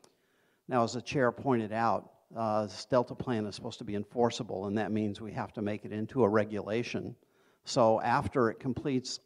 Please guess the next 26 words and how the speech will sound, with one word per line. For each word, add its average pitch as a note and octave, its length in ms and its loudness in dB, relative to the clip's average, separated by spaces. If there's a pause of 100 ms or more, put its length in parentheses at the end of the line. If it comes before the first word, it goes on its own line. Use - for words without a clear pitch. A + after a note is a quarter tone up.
all C3 240 8
of B2 100 0
this A#2+ 160 0
stuff - 320 -4 (380)
and G#2 180 -6
the - 40 -12
council A2 460 -2
adopts A2+ 440 4
it - 100 -8 (540)
in A#2 160 4
November, A2 600 2 (480)
it A#2 60 -12
has A#2+ 280 2
to C#3 60 -6
go A#2 160 6
to A2 100 2
the G2+ 180 -4
Office A2 400 0
of G#2 80 -6
Administrative A2 640 2
Law, F#2+ 420 2
and F#2+ 120 -4
it G2 100 -8
becomes G#2 600 0 (260)
a A2 60 -4
regulation. G2 760 -2